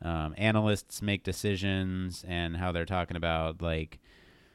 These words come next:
you have, uh, you have intuition and you have, intuition is, like, your idea about something, and then you have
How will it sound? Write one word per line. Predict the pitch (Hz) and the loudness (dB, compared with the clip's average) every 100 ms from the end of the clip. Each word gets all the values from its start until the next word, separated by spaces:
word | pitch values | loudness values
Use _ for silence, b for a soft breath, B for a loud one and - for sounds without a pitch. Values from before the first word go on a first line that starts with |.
| b b b _ _ | b b b _ _
you | 90 87 | -4 0
have, | 90 85 80 78 78 | 2 4 4 2 0
uh, | 80 76 73 71 87 - _ _ _ - | 0 0 0 -2 -6 -12 _ _ _ -6
you | 104 92 | 0 2
have | 85 - | 0 0
intuition | 110 - 104 113 113 120 113 110 113 - _ - | -2 2 4 6 4 2 0 0 -4 -8 _ -6
and | 90 | -4
you | 85 | -2
have, | 90 82 80 78 - _ _ _ _ _ _ _ _ | -2 -2 -2 -4 -10 _ _ _ _ _ _ _ _
intuition | 117 143 160 147 123 113 120 | -10 -2 0 2 0 0 -2
is, | 104 92 | -4 -4
like, | 87 82 - | -6 -6 -8
your | 90 87 85 82 - - | -4 -2 -2 -4 -8 -12
idea | 85 80 92 90 92 - | -10 -6 -2 0 0 -2
about | - - 80 98 - - - | -8 -6 -4 -6 -10 -20 -10
something, | 117 104 104 104 101 | -8 -6 -4 -4 -4
and | 85 87 | -6 -6
then | 85 | -6
you | 85 | -4
have | 90 82 | -4 -4